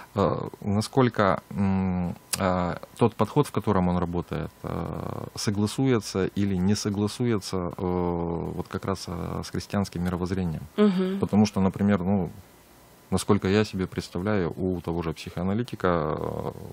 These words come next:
Speaker 1: могут, э, возникнуть, э, значительные сложности, э,
Speaker 2: Да.
Speaker 1: Ну, ну,
Speaker 2: Да,
Speaker 1: ну,
Speaker 2: с-,
Speaker 1: насколько
Speaker 2: с
Speaker 1: что,
Speaker 2: работой.
Speaker 1: что одно с другим сходится, что не
Speaker 2: Мгм,
Speaker 1: сходится, скажем
Speaker 2: мгм.
Speaker 1: так.
Speaker 2: То есть, э, это два абсолютно таких направления, да, которые
Speaker 1: Да.
Speaker 2: могут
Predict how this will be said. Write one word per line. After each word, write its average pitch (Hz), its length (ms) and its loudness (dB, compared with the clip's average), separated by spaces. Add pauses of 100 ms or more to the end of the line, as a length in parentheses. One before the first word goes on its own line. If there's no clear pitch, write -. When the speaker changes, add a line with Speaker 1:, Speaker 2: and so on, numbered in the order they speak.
(200)
Speaker 1:
могут, 95 360 2 (160)
э, 85 60 -2
возникнуть, 85 800 -2
э, 82 300 -4
значительные 90 520 -2
сложности, 113 640 -2 (1120)
э, 95 40 -2 (160)
Speaker 2:
Да. - 240 4 (1200)
Speaker 1:
Ну, 104 160 6 (480)
ну, 117 100 6
Speaker 2:
Да, 220 180 8
Speaker 1:
ну, 110 120 8
Speaker 2:
с-, 127 200 10
Speaker 1:
насколько 151 340 8
Speaker 2:
с - 60 8
Speaker 1:
что, - 80 2
Speaker 2:
работой. 139 300 8
Speaker 1:
что 143 240 8
одно 127 240 8
с 104 80 8
другим 120 340 6
сходится, 135 500 4
что - 180 4
не 110 80 12
Speaker 2:
Мгм, 113 80 6
Speaker 1:
сходится, 202 500 6
скажем 185 360 2
Speaker 2:
мгм. - 80 0
Speaker 1:
так. 160 140 2 (240)
Speaker 2:
То - 80 -2
есть, 208 120 4
э, 226 40 8
это 214 200 6
два 220 320 6
абсолютно 214 440 2
таких 175 320 -2
направления, 202 640 6
да, 202 140 4
которые 190 380 2
Speaker 1:
Да. 208 120 6
Speaker 2:
могут 196 280 2